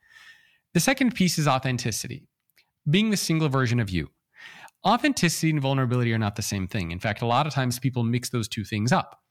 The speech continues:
However, if you were to look at somebody like Jack Welch or Steve Ballmer or any one of those, you know,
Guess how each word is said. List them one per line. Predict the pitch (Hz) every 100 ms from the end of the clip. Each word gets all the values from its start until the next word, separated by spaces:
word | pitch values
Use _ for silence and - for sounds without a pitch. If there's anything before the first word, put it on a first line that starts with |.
| _ - _ -
However, | 147 170 143 131
if | 147
you | 143
were | 135
to |
look | 135 139
at | 123
somebody | 127 120
like | 117 107 98 - _ -
Jack | 120 104 -
Welch | 190 175 151 - - - -
or | -
Steve | 127 113
Ballmer | 175 190 175 170 165 160 151 -
or | 127
any | 139
one | 170
of | 170
those, | 165 147 123
you | 135
know, | 123